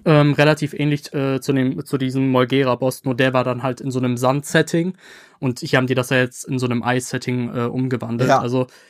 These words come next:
Speaker 1: m-, müsst ihr euch auf jeden Fall auch mal anschauen, wenn ihr das nicht gesehen habt, das ist echt cool.
Speaker 2: Oh, es ist
Speaker 1: Und
Speaker 2: lange her, es ist lange her.
Speaker 1: Mhm. Ja, bei mir auf jeden Fall auch, deswegen hatte ich auch noch mal geguckt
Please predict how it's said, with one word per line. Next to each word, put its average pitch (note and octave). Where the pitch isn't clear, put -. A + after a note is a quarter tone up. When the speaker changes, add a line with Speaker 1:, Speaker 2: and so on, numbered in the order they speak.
Speaker 1:
m-, D#3+
müsst F3+
ihr E3
euch -
auf D3
jeden D3+
Fall C#3
auch C#3+
mal C3+
anschauen, C#3
wenn B2+
ihr B2+
das B2
nicht B2+
gesehen C3
habt, C3
das -
ist -
echt C3+
cool. C#3+
Speaker 2:
Oh, C3
es B2+
ist -
Speaker 1:
Und C#3
Speaker 2:
lange C#3+
her, A#2+
es G#2
ist A2
lange B2
her. G2
Speaker 1:
Mhm. C#3
Ja, C#3
bei D#3
mir F#3+
auf -
jeden F#3
Fall D#3+
auch, E3
deswegen D3
hatte E3
ich D#3+
auch D3+
noch D#3
mal D3
geguckt F3+